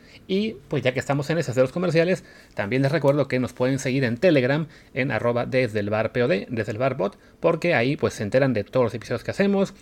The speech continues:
de nuestras columnas, colaboraciones, de, discutimos en el chat con algunos de ustedes y también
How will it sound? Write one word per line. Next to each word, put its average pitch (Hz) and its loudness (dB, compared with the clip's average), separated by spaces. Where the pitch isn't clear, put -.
de 120 -6
nuestras 101 -10
columnas, 175 2
colaboraciones, 175 -2
de, 104 -4
discutimos 127 -2
en 113 -6
el 104 -4
chat 131 0
con 110 -4
algunos 113 -2
de 120 -10
ustedes 185 -2
y 165 -2
también 127 0